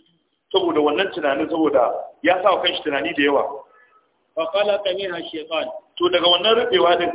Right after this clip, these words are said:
Speaker 1: sai ya halicci shaytan daga gare ta. Wato daga cikin jikin shi ne wani waje ya rube. To wannan wajen da ya rube daga nan ne ya halicci shaytan.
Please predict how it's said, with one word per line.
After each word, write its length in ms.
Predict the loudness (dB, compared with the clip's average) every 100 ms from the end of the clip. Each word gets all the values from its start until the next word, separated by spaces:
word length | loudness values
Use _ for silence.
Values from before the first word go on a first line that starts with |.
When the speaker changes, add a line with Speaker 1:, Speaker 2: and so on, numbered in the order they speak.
| -8 -16 _ _ _ _ 2
Speaker 1:
sai 80 | 4
ya 80 | 4
halicci 340 | 2 -2 -4 -4
shaytan 240 | 0 0
daga 140 | 0 -2
gare 240 | -2 -2
ta. 140 | -2 -10 -12 _ _ _ _ -20 -20 -20 _ _ _ _ -16 -6
Wato 280 | -2 0 0
daga 200 | -2 -2 -2
cikin 180 | -4 -6
jikin 240 | -4 -4
shi 100 | 0
ne 80 | 0
wani 200 | 2 0
waje 240 | 0 2
ya 100 | 4
rube. 280 | 4 0 -4 -8 _ _ _ -20 _ _
To 60 | 0
wannan 260 | 2 4 2
wajen 220 | 2 2
da 60 | 4
ya 100 | 4
rube 200 | 4 2
daga 180 | 0 -2
nan 140 | 0
ne 80 | 2
ya 100 | 2
halicci 280 | 0 -6 -8
shaytan. 300 | -4 -2 -4